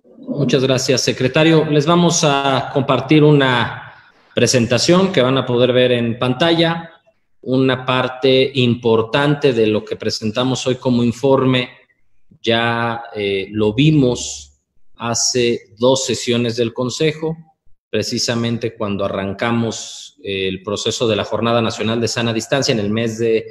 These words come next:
eh, abril. Eh, inició el veintitrés de marzo, pero en el mes de abril hicimos un primer informe, por lo que procuraré, eh, ser breve en los datos de lo que hemos estado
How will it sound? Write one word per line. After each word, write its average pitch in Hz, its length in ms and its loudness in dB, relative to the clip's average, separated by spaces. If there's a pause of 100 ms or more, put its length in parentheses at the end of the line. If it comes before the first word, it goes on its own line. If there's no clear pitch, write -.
(580)
eh, 101 600 -2
abril. 180 500 4 (1120)
Eh, 95 560 -4 (220)
inició 123 300 6
el 127 40 6
veintitrés 131 380 4
de 143 80 6
marzo, 147 280 4
pero 113 160 4
en 110 60 4
el 107 80 4
mes 117 180 4
de 123 60 4
abril 117 240 4
hicimos 127 320 0
un 127 80 -2
primer 127 240 2
informe, 175 460 4 (400)
por 120 120 4
lo 120 120 4
que 131 100 4
procuraré, 131 640 4 (460)
eh, 104 560 0
ser 123 320 2
breve 123 540 4 (500)
en 95 540 -4
los 104 300 -2
datos 123 420 0
de 104 80 0
lo 98 180 -4
que 120 100 -2
hemos 113 220 -2
estado 104 480 -2